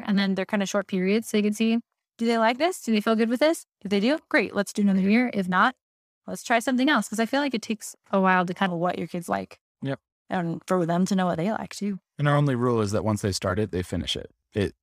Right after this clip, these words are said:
Speaker 2: everything has kind of a set season.
Speaker 1: Mm-hmm.
Speaker 2: And so they have to finish that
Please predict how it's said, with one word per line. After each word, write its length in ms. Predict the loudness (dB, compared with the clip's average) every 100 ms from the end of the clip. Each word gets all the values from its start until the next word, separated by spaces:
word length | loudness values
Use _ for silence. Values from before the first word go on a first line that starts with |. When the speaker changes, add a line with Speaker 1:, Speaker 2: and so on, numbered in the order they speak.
| -6
Speaker 2:
everything 460 | -4 -2 -2 -2 -2
has 200 | -4 -2
kind 160 | -2
of 60 | -2
a 60 |
set 340 | -2 0 0 0 _ _ _
season. 540 | -8 -4 -2 0 0 -2 _ _
Speaker 1:
Mm-hmm. 240 | -6 -4 -6 -6
Speaker 2:
And 200 | -6 -2
so 100 | 0
they 180 | 2 2
have 200 | 0 -2
to 100 | -4
finish 360 | -4 -4 -4 -6
that 260 | -8 -8